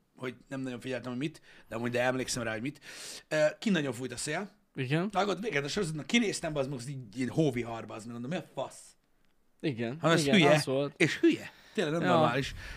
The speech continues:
Speaker 1: Úgyhogy szét-, szét hóviharazódott Debrecen.
Speaker 2: Tapasztaltam a hóvihart. Jó
Speaker 1: Tapasztaltad?
Speaker 2: volt. Hát én meg akkor mentem pont le a kutyával.
Speaker 1: Igen, mert
Speaker 2: És
Speaker 1: olyan,
Speaker 2: így
Speaker 1: mert ilyen, ilyen fél
Speaker 2: ilyen
Speaker 1: tizenegy,
Speaker 2: éjfél, igen,
Speaker 1: tizenegy
Speaker 2: tizenegy
Speaker 1: környékén már
Speaker 2: körül már,
Speaker 1: volt.
Speaker 2: igen.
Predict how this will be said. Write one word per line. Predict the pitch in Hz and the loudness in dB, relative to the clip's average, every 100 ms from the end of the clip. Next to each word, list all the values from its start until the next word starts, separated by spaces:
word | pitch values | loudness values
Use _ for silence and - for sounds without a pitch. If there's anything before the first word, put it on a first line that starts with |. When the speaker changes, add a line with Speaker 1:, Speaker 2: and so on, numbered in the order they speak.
| - | -2
Speaker 1:
Úgyhogy | 165 - 170 151 | 2 4 4 2
szét-, | - - 208 160 - | -4 2 4 2 0
szét | - 175 | 0 0
hóviharazódott | - 135 123 113 117 120 120 110 | 0 -4 -2 -2 -2 -2 -2 -2
Debrecen. | 127 135 143 190 190 151 - - - - - - - - - - | 0 0 0 -2 -4 -8 -16 -20 -18 -18 -14 -10 -10 -12 -16 -2
Speaker 2:
Tapasztaltam | - 196 156 143 - 147 147 160 | 4 6 6 6 6 6 6 4
a | 156 | 6
hóvihart. | 160 160 160 165 151 - - | 6 6 6 6 4 0 -12
Jó | - | 0
Speaker 1:
Tapasztaltad? | - 180 147 143 143 | 6 6 8 6 6
Speaker 2:
volt. | 135 | 4
Hát | 156 175 | 4 6
én | 196 202 | 8 10
meg | 208 | 10
akkor | 220 208 | 8 8
mentem | 202 202 208 | 6 6 4
pont | 202 190 | 4 2
le | 180 | 4
a | 175 | 0
kutyával. | 185 160 123 135 - | 0 -2 -2 -4 2
Speaker 1:
Igen, | 330 277 - | 4 6 2
mert | 151 - | 0 2
Speaker 2:
És | 196 | 2
Speaker 1:
olyan, | 180 | 2
Speaker 2:
így | - - - - | 0 -4 -6 -4
Speaker 1:
mert | 175 | -2
ilyen, | 180 185 185 | -2 -4 -6
ilyen | 185 185 180 | -8 -8 -4
fél | - | 4
Speaker 2:
ilyen | 214 240 | 4 6
Speaker 1:
tizenegy, | 233 170 170 | 6 6 4
Speaker 2:
éjfél, | 160 156 156 147 185 | 4 4 0 0 4
igen, | 165 151 | 6 4
Speaker 1:
tizenegy | 160 175 156 | 4 0 0
Speaker 2:
tizenegy | 220 170 180 | 2 4 6
Speaker 1:
környékén | 170 180 | 4 4
már | 175 | 4
Speaker 2:
körül | 175 | 6
már, | 175 175 | 6 4
Speaker 1:
volt. | 175 | 2
Speaker 2:
igen. | 143 147 | 0 -4